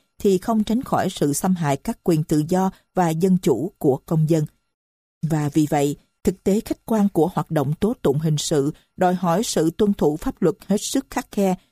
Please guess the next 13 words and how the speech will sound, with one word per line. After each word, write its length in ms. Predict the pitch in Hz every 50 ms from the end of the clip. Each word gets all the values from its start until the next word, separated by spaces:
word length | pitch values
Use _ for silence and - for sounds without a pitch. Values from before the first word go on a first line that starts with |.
| _ _ _
cũng 220 | - 175 170 202
như 220 | 208 226 226 220 208
đòi 200 | - 190 175 175
hỏi 240 | 170 175 139 165
sự 240 | 214 - - 151 147
xử 220 | 156 - - - 160
lý 180 | 175 180 190
nghiêm 260 | 214 262 247 196 180
khắc 200 | 185 - - 262 - _ _ _
các 160 | - 202 220 -
vi 220 | 202 175 180 175
phạm 360 | 175 - - 143 120 123 147 147
đến 160 | 156 165